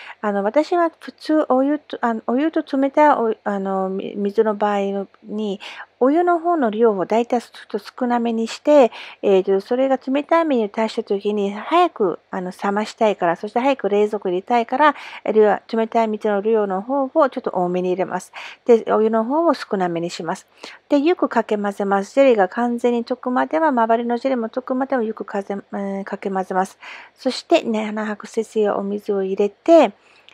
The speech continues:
あの、また軽くか-、かけます。完全に砂糖とジェリーが、あの、溶けたら、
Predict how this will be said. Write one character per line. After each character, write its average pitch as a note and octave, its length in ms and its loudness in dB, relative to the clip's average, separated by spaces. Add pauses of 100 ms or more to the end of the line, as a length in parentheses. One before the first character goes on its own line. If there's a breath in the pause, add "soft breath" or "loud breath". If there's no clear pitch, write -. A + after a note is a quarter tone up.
あ F3+ 160 -4
の、 F#3 180 -4
ま G3 140 -4
た G#3 160 0
軽 A3 240 0
く F3 100 -6
か-、 F3 220 -2 (200)
か F3+ 140 -6
け F3+ 140 -8
ま E3+ 140 -4
す。 - 160 -20 (640 loud breath)
完 D4+ 300 4
全 D4 240 4
に D4 220 0
砂 A3 200 -2
糖 A3+ 220 -2
と A3 240 0 (180)
ジ - 140 2
ェ - 20 4
リ A3 140 4
ー G3 40 -2
が、 F#3 140 0 (240)
あ G3 140 -6
の、 F#3+ 160 -8
溶 - 100 -10
け C#4 180 -4
た E4+ 200 -4
ら、 F#4+ 240 2